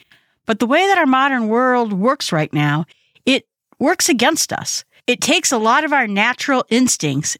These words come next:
and turns it against ourselves in such a way it makes it harder for us to get the things that we want to get done.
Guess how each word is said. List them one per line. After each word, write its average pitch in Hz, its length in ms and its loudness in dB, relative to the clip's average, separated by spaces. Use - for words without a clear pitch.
and 240 400 0
turns 359 260 0
it 415 120 2
against 269 380 0
ourselves 196 420 0
in 196 100 2
such 269 260 0
a 247 80 0
way 233 380 0
it 196 140 -4
makes 247 280 0
it 233 100 0
harder 247 580 0
for - 180 -2
us 190 220 0
to 202 120 0
get 180 300 0
the 208 80 0
things 185 280 2
that 196 120 0
we 180 80 0
want 160 220 2
to 165 40 0
get 180 160 0
done. 214 360 0